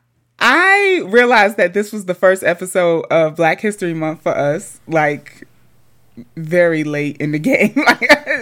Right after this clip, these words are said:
like, as we were getting ready, I was like, "Oh, snap. This is our first episode of Black History Month twenty twenty-one."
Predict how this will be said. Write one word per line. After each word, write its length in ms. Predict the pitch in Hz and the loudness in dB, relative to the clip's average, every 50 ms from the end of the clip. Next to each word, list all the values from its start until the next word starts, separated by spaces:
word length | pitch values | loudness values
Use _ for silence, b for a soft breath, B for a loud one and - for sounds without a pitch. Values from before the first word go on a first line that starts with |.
| 190 180 | -6 0
like, 240 | 208 233 202 196 - | 2 2 2 2 2
as 260 | - 165 196 208 214 | 2 4 4 4 2
we 100 | 240 214 | -2 -4
were 120 | 196 185 | -6 -4
getting 220 | 185 185 180 147 160 | -4 -2 -2 -2 0
ready, 260 | 175 180 170 165 170 | 0 0 0 0 -2
I 60 | 185 214 | -4 -4
was 100 | 240 247 | -4 -4
like, 140 | 233 226 - | -4 -2 -2
"Oh, 140 | 277 381 392 | -2 -2 -2
snap. 420 | - 403 453 453 339 202 - B B B B B B B B | -4 -4 -2 -2 0 -2 -2 B B B B B B B B
This 120 | 220 254 262 | -4 -2 0
is 80 | 277 | 0
our 140 | 294 285 285 | 0 0 0
first 260 | - - 226 247 240 | 0 0 -2 0 0
episode 500 | 233 233 240 247 240 - 220 214 214 208 | -2 -2 -2 -4 -2 0 2 2 2 0
of 140 | - 190 185 | -2 -2 -2
Black 240 | 190 185 185 202 - | 0 0 0 0 -2
History 280 | 233 220 - 214 202 | -4 -6 -6 -6 -6
Month 260 | 202 196 180 185 196 - | -6 -6 -8 -8 -8 -8
twenty 240 | 220 185 180 190 | -8 -8 -8 -8
twenty-one." 640 | 196 - 220 208 208 220 247 262 247 185 160 151 | -8 -8 -8 -6 -6 -4 -4 -4 -2 -4 -4 -6